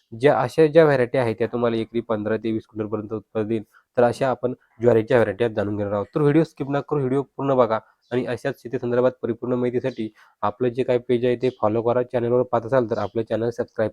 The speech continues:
करायला अजिबात विसरू नका. तर शेतकरी मित्रांनो, जी काय आपली पहिली व्हरायटी आहे ती आहे त्या ठिकाणी जेके जी, जेके जी सीड आहे. जेके सीडची त्या ठिकाणी, जेके सीडची ज्योती त्या ठिकाणी व्हरायटी आहे. तुम्ही ती सुद्धा तुमच्या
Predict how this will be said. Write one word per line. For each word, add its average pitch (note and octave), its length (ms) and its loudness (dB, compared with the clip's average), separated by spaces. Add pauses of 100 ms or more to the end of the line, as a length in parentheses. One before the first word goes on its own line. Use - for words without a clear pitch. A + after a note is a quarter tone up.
करायला A2+ 220 -2
अजिबात A2 400 -4
विसरू G2+ 240 -10
नका. - 160 -14 (380)
तर G3+ 100 6
शेतकरी F#3 300 2
मित्रांनो, E3+ 380 4
जी D#3 140 -2
काय D#3 160 4
आपली D3 300 0 (380)
पहिली E3+ 240 10
व्हरायटी D3 320 8
आहे C3 180 2
ती D3 220 4
आहे C#3+ 260 6
त्या C#3+ 140 -2
ठिकाणी C3+ 240 -4 (380)
जेके C3 400 4
जी, C#3+ 260 0
जेके C3+ 340 -2
जी D3 220 -2
सीड C#3+ 220 0
आहे. A#2+ 100 6
जेके A#2 320 0
सीडची A#2+ 420 -6
त्या B2+ 140 2
ठिकाणी, A#2 320 0 (1080)
जेके B2+ 340 0
सीडची C#3+ 360 0
ज्योती C3 380 2
त्या C#3 120 4
ठिकाणी B2 260 2 (140)
व्हरायटी A2+ 380 0
आहे. A#2+ 200 4
तुम्ही B2+ 260 -2
ती B2 240 0
सुद्धा A2+ 480 -2 (500)
तुमच्या - 880 -6